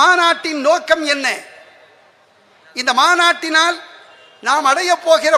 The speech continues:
பயன்கள் என்ன? மனித குலத்திற்கு இந்த மாநாட்டின் வழியாக நாம் சொல்ல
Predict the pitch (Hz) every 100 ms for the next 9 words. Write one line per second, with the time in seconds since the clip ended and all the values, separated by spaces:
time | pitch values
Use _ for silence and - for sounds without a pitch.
0 | - 285 349 330 285 311 277 269 220 -
1 | - - - _ _ _ _ _ _ _
2 | _ - 190 320 359 285 339 330 - 330
3 | 330 320 302 277 269 320 349 339 339 320
4 | 302 339 349 320 302 294 302 - 285